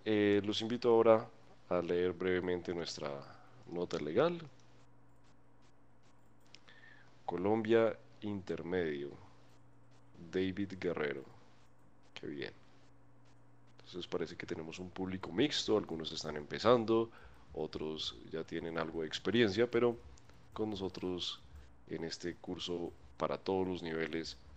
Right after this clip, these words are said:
van a aprender detalles nuevos que les van a permitir, eh, salir después de este seminario con una idea más clara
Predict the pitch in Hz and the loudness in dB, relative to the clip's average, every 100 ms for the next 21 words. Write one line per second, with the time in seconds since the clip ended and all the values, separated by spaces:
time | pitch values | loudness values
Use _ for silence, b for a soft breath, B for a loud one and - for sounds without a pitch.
0 | B B B - 87 82 82 82 80 - | B B B 0 4 6 4 -6 -10 -6
1 | 90 - 76 71 71 71 71 78 82 78 | -6 -4 -4 -2 -2 -2 -4 0 2 2
2 | 80 82 82 78 80 - 69 71 67 69 | 0 2 2 2 0 -4 -8 -4 -2 -2
3 | 82 78 71 - 67 - - b b b | -4 -4 -8 -6 -8 -8 -16 b b b
4 | - - - - - - 90 85 95 101 | -20 -20 -20 -20 -8 -2 0 2 2 4
5 | 98 98 - 104 95 92 92 92 85 78 | 2 0 0 0 0 -2 -2 -4 0 0
6 | 80 87 87 82 82 82 90 90 90 - | 0 -2 -4 -4 -4 2 2 2 0 -2
7 | - 95 90 90 90 | 2 4 6 4 2